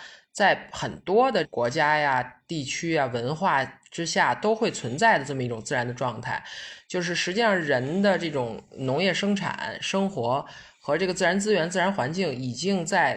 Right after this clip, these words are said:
历史时期呢形成了一个平衡的系统，这个系统是不排斥人的，人的生活和生产都可以进行的。但是呢，随着现代的这个社会的经济的发展，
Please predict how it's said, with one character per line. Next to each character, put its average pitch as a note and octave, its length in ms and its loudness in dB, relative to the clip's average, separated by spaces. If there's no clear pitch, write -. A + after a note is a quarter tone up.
历 A#3+ 180 0
史 - 220 -4
时 - 240 -6
期 F3+ 220 -4
呢 C#3 200 -2
形 D3 360 -4
成 D3 200 -2
了 C3 80 -2
一 C3+ 60 -4
个 C3 80 -4
平 C3 320 -4
衡 C#3+ 180 -4
的 F3 80 -2
系 C4 220 0
统， - 240 -8
这 A#3 100 2
个 A#3 80 6
系 A#3 160 2
统 D3+ 220 -2
是 D3+ 120 -4
不 A3 200 0
排 B2 240 -2
斥 D3+ 200 -2
人 A2+ 240 -4
的， A#2 200 -6
人 D3 240 0
的 F#3 80 2
生 G3 220 0
活 F3+ 100 2
和 F#3 80 -2
生 G3 160 -2
产 E3+ 160 -2
都 G3 140 0
可 G3 160 -4
以 D3+ 80 -2
进 F3+ 260 -2
行 - 260 -8
的。 - 200 -10
但 C4 160 4
是 B3 200 0
呢， G3 100 2
随 D#3+ 220 -2
着 G#3+ 100 0
现 A3+ 320 2
代 C3+ 180 2
的 A#2+ 140 -4
这 - 180 -8
个 C3 80 -2
社 C3 220 0
会 C3 180 -4
的 A#2 140 -4
经 F3 220 -2
济 D#3+ 120 -2
的 B2+ 80 -2
发 D3+ 240 0
展， - 320 -6